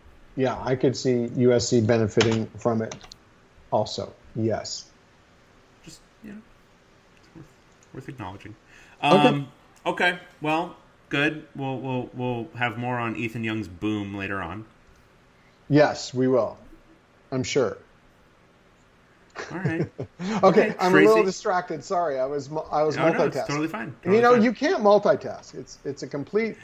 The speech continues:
Speaker 2: No, no, you can't. Um, I learned that in art class in, uh, in, in high school. I couldn't draw and actually talk to anybody at the same time.
Speaker 1: Yeah, you're not nearly as effective by just doing one thing right rather than doing two things shitty.
Speaker 2: Yeah,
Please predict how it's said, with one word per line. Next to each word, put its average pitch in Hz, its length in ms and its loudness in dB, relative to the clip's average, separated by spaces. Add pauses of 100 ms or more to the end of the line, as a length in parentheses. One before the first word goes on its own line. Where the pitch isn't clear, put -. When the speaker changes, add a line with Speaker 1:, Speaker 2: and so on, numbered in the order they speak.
(140)
Speaker 2:
No, 170 360 4
no, 151 140 2
you 127 160 0
can't. 117 320 -2 (120)
Um, 101 520 0 (560)
I 131 120 4
learned 143 260 2
that 135 160 4
in 113 60 -6
art 127 280 -2
class 104 360 -2
in, 101 200 -4
uh, 95 420 -6
in, 95 260 -8 (160)
in 104 140 -8
high 107 160 0
school. 82 380 -10 (160)
I 95 80 -10
couldn't 110 280 -2
draw 104 400 -2
and 92 100 -8
actually 92 280 -8
talk 85 260 -10
to 90 60 -10
anybody 82 260 -12
at - 60 -18
the - 60 -20
same 82 160 -14
time. 78 200 -14 (720)
Speaker 1:
Yeah, 139 220 -4 (140)
you're 156 160 2
not 208 380 4
nearly 208 400 6
as 160 120 2
effective 165 420 -4
by 131 180 0
just 131 260 -4
doing 139 220 0
one 143 260 2
thing 139 200 0
right 131 340 4
rather 120 300 0
than 123 160 -2
doing 120 260 0
two 135 200 -2
things 120 280 -4
shitty. 117 420 -2 (540)
Speaker 2:
Yeah, 127 240 2